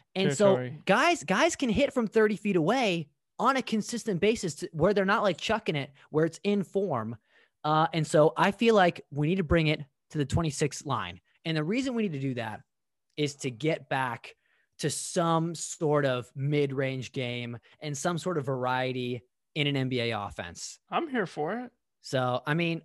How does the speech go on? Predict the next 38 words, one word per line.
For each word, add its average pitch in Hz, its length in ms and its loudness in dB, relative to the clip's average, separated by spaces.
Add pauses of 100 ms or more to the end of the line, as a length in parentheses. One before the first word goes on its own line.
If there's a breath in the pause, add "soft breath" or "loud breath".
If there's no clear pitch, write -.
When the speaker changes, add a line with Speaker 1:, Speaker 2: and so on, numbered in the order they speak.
(140)
Speaker 1:
I, 175 380 4
I 156 140 0
think 254 340 -4
it 240 60 -4
would 208 120 2
really 185 240 4
open 175 260 0
things 180 180 -2
up. 196 100 0
I 208 60 -2
think 226 180 -2
it'd 226 100 -2
make 202 140 0
things 196 180 -2
a 175 40 -2
lot 160 200 2
better 165 180 2
for 156 140 -2
big 156 280 2
men 156 240 0
too. 214 400 0 (240)
'Cause, 160 240 2
I 151 60 -14
mean, 196 320 0
a 165 80 0
lot 208 180 4
of 196 100 -2
big 190 180 2
men 185 180 -2
now 151 180 0
just 151 260 -2
shoot 165 280 -4
threes. 170 640 -4 (640)
And 170 220 0
it's 165 200 -8
like, 160 440 -2 (1040)
I, 175 260 -4 (480)
yeah, 143 300 0